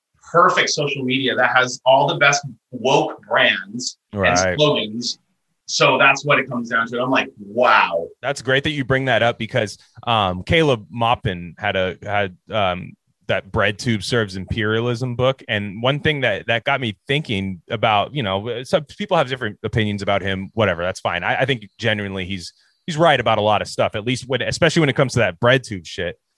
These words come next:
Speaker 2: where he's saying, like, I, I don't know if this is his theory, but in my opinion, I'm like, a lot of leftism, and this could just be, like, you know, twenty-two-year-old, like, college Marxoid people, but, like, it's ironic that they don't believe in ethical consumption. A lot of them don't believe that there's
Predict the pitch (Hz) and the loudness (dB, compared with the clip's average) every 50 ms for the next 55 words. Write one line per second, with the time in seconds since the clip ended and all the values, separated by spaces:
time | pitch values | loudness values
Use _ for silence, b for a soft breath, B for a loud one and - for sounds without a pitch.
0 | _ - _ 107 117 120 117 110 107 101 98 90 139 156 170 160 147 127 - - | _ -18 _ -2 2 4 4 4 4 2 0 -2 -4 -4 -4 -4 -6 -6 -4 -2
1 | 147 135 127 120 120 117 110 107 104 - _ _ _ _ _ _ _ _ _ _ | 0 0 2 0 0 -2 -4 -6 -8 -12 _ _ _ _ _ _ _ _ _ _
2 | - - 135 123 113 107 107 _ _ _ _ _ _ _ _ _ _ 143 151 143 | -2 0 2 2 2 0 -4 _ _ _ _ _ _ _ _ _ _ -2 -2 0
3 | - - - 156 170 185 185 180 156 - 170 156 143 139 147 156 - - 143 139 | -4 -4 -2 2 2 4 4 4 4 2 0 -2 -2 -4 -4 -4 -4 0 2 2
4 | 139 143 143 123 123 117 120 127 147 156 147 - 156 156 165 156 131 127 123 113 | 2 2 2 0 -2 -2 -2 -2 -2 -2 -2 -4 -6 -6 -6 -8 -6 -4 -4 -6
5 | 110 - - 127 110 104 107 - - 262 262 185 117 101 202 190 180 - - 170 | -6 -6 -10 -10 -10 -10 -10 -4 0 0 0 0 0 -2 -2 -2 -2 -2 -4 -6
6 | 175 160 185 202 202 202 196 _ _ _ _ _ _ 180 196 208 - - 170 127 | -4 -4 -6 -8 -8 -10 -14 _ _ _ _ _ _ -4 -4 -2 -2 -2 -2 -2
7 | 117 104 110 120 113 104 98 92 90 104 98 90 82 - - 110 101 98 87 - | -4 -4 -2 0 2 2 0 0 -2 -4 -4 -4 -6 -6 -4 -4 -4 -4 -6 -6
8 | 101 92 92 92 92 90 87 92 85 85 92 90 85 - _ _ _ - _ - | -6 -6 -4 -4 -2 -2 -2 -4 -4 -4 -4 -4 -4 -6 _ _ _ -20 _ -6
9 | - 95 90 95 90 87 82 90 87 85 90 - - - 101 95 92 85 101 101 | -2 -2 0 0 -2 -4 -4 -4 -4 -4 -4 -4 -4 -6 -4 -4 -6 -6 -8 -10
10 | 101 - 107 107 104 98 80 98 95 92 b b b b b b b b _ _ | -6 -6 -6 -6 -6 -4 -4 -4 -4 -4 b b b b b b b b _ _
11 | - 143 - - 123 139 170 151 156 175 220 233 220 143 156 143 - 147 143 147 | -6 -6 -4 -2 0 0 0 2 2 0 0 0 0 0 -2 -2 0 -2 -2 -2
12 | 147 135 113 110 107 107 110 110 107 107 - - 101 101 - 110 - 101 95 - | -4 -4 -4 -4 -2 -2 -2 -2 -4 -4 -4 -4 -4 -4 -4 -6 -6 -8 -8 -8
13 | 95 90 - - 98 90 - 90 85 87 98 110 117 104 110 107 104 101 104 101 | -10 -8 -6 -6 -6 -6 -6 -4 -2 0 2 2 2 2 0 -2 0 0 -2 -2
14 | 95 98 101 101 92 90 92 - 98 90 | -2 -4 -6 -4 -4 -4 -4 -4 -6 -6